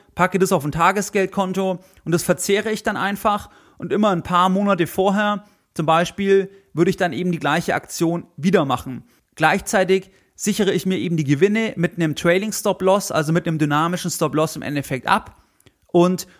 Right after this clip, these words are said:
muss dann auch nicht jeden Tag im Endeffekt in das Depot reinschauen. Hier ist aber wichtig, das greift eben nur oder ist nur sinnvoll, wenn er eben sagt, dass die Positionen auch gut sind,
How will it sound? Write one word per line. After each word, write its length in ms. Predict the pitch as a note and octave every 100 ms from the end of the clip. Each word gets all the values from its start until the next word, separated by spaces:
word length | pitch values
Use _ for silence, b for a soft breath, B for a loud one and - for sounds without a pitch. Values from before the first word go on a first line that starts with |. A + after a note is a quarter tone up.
| b
muss 220 | F3+ F3
dann 220 | E3 F3
auch 220 | E2 E3
nicht 200 | F#3+ F3+
jeden 260 | D#3+ D#3+ F3+
Tag 320 | E3 D#3 D#3+
im 80 | -
Endeffekt 400 | D3 D#3 - D#3+
in 60 | D3+
das 120 | C#3
Depot 380 | C#3+ - C#3+ A#2+
reinschauen. 600 | C#3+ G3+ - G3+ G3+ F#3 b b
Hier 180 | - A#3
ist 80 | F#3+
aber 220 | D#3+ E3
wichtig, 440 | G3 - G#3 G3 b b
das 180 | E3+ -
greift 380 | E3 E3+ G3
eben 300 | - F3 D#3
nur 400 | D#3+ G#3 B3 C4 b b
oder 140 | - F3+
ist 120 | F3+
nur 180 | G3 A3
sinnvoll, 680 | - G#3+ G#3 G#3+ G3+ G3+ G3 b b b
wenn 200 | C#3 F3
er 120 | F#3+
eben 200 | C#3+ F3+
sagt, 420 | D3+ C#3+ D#3+ F3 E3+
dass 140 | D#3+
die 100 | F3+
Positionen 640 | D#3 E3 E3 - F3 F3+
auch 200 | C3 -
gut 220 | - A3+ -
sind, 400 | G#3+ G3+ G3